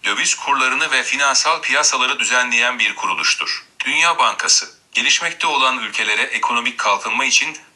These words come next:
destek sağlayan bir kuruluştur. Uluslararası Ticaret Merkezi, küçük ve orta ölçekli işletmelerin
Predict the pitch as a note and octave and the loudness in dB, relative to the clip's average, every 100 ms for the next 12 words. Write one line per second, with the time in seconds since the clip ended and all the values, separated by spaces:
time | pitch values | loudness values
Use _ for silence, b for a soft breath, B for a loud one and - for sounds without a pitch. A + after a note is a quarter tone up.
0 | - C#3 - D#3 - B2 A2+ A2 G#2+ G2 | -2 0 0 0 2 4 2 2 0 0
1 | G2 G2 - - - - - - - _ | -2 -2 -4 -2 -2 -2 -2 -6 -8 _
2 | - - - A#3 G#3 E3+ - - - B2 | -4 0 0 0 0 0 0 2 0 2
3 | A#2 A2 - A2 - - - - _ - | 0 -2 -2 -2 0 -2 -2 -4 _ -10
4 | - - - - D3+ - - - - A2+ | -2 -2 -2 -2 0 2 0 0 0 0
5 | A2+ A#2+ - C#3 - A#2+ - A#2 A2 A2 | 0 0 0 0 0 -2 -2 -2 -2 -4